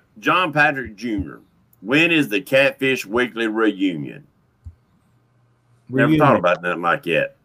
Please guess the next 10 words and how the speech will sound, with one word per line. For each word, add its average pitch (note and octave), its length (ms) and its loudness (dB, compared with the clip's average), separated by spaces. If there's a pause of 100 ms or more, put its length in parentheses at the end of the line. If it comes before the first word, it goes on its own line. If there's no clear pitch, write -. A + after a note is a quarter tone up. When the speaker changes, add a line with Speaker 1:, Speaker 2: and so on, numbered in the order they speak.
(140)
Speaker 2:
Um, D#3+ 480 4 (180)
if E3 260 -6
you're E3+ 100 0
talking A3 460 -2
about F#3 500 0
the E3+ 260 -6
trip G#3 440 -4
up F#3+ 180 -2
in E3 180 -6
Mendota, E3 800 -2